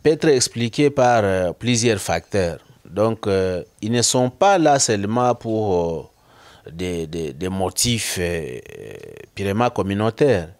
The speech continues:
Il y a aussi, euh, cette volonté de piller les ressources congolaises. Ils viennent se cacher, ils profitent de, de certaines faiblesses de, de,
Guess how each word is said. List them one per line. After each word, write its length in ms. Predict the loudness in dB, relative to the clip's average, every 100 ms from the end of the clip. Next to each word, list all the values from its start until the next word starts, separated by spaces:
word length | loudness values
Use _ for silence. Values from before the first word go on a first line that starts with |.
| _ -20 -20 -20 -6
Il 80 | 0
y 80 |
a 100 | 2
aussi, 640 | 4 2 0 -2 -2 0 2
euh, 340 | 2 2 0 -4 -10 -16 -16 -18 -18 -18 -18 -20 -20 -8
cette 300 | -4 -2 -2
volonté 720 | 0 2 2 2 0 2 2
de 140 | 2 -2
piller 480 | -2 0 2 2 0
les 160 | -2
ressources 480 | 0 -2 -2 -2 -4
congolaises. 800 | -4 -8 -6 -4 -4 -4 -8 -18 _ _ -20 -20 -20 _ _
Ils 120 | -8
viennent 460 | -2 2 4 4 2
se 140 | 2
cacher, 520 | 0 2 2 2 2 2
ils 200 | 0 -6
profitent 580 | -2 0 2 0 2 0
de, 600 | 2 4 4 2 -2 -4 -10 _ _ -8
de 80 | -2
certaines 420 | -2 0 0 2
faiblesses 600 | 0 0 2 2 4 0
de, 280 | -2 -2 -4
de, 480 | -4 -6 -4 -6